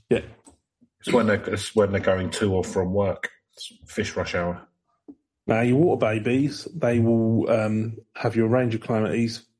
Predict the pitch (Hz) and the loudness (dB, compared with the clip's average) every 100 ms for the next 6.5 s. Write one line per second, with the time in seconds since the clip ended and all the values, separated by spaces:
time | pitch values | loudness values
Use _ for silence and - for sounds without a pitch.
0 | _ _ 175 - 139 147 143 151 147 - | _ _ 0 2 4 2 2 0 -2 2
1 | 170 170 - 151 - - - 127 135 - | 4 4 0 -6 -8 -10 -2 0 2 -2
2 | - 135 135 - - 120 - 127 113 95 | 0 0 0 -4 -2 -2 0 0 2 0
3 | - 110 - _ 104 104 107 - 110 110 | -4 -6 -8 _ -4 -2 -2 -4 -2 -2
4 | - 120 117 - - - - - - 151 | -2 -6 -4 -4 -4 -6 -6 -6 -2 -2
5 | 151 - - - 156 156 127 117 131 123 | -2 0 0 4 4 4 2 2 2 2
6 | 131 - - 131 123 | 2 -2 0 0 0